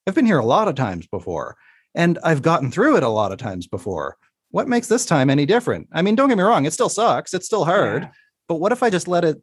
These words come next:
Speaker 1: suck? <laughs> Then I'll get through it just like I have so many times before.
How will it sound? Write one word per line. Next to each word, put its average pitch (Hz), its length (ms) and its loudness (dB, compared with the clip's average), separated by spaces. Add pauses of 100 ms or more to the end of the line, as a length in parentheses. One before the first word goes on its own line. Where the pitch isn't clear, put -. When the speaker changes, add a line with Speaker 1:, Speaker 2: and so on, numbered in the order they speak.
(100)
Speaker 1:
suck? - 520 -2
<laughs> - 80 -20 (280)
Then 147 600 2
I'll 147 200 2
get 170 200 -2
through 190 260 0
it 156 200 -6
just 135 240 -4
like 143 160 0
I 135 80 2
have 131 360 0
so - 300 -4
many 123 200 0
times 104 260 -4
before. 92 400 -8